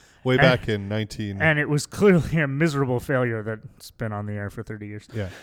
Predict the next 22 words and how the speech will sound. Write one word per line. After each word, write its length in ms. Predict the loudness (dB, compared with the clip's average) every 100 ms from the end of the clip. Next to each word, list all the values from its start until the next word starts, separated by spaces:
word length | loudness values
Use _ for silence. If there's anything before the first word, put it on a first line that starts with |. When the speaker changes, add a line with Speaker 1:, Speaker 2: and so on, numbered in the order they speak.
| -20 _ _ _ _ _ _ _
Speaker 1:
Well, 180 | -10 -10 -12 _
questionable 580 | -6 -6 -4 -10 -10 -10
whether 260 | -8 -8 -8
it 80 | -6
should 180 | -2 -2
have 100 | -4
been 100 | -8
on 140 | -8
the 80 | -8
air 160 | -8
for 120 | -8 -10
thirty 280 | -8 -8 -8
years, 300 | -8 -10 -4
but 160 | 0
at 80 | 4
least 300 | 6 6 4
ten 160 | 0 -6
of 80 | -8
those 240 | -12 -12
were 80 | -12
great. 380 | -10 -4 -4 -4 -12 -20 _ _ _ _ _ _ _ _ _ _ _ -2
Speaker 2:
Excellent. 600 | -2 -2 -6 -6 -8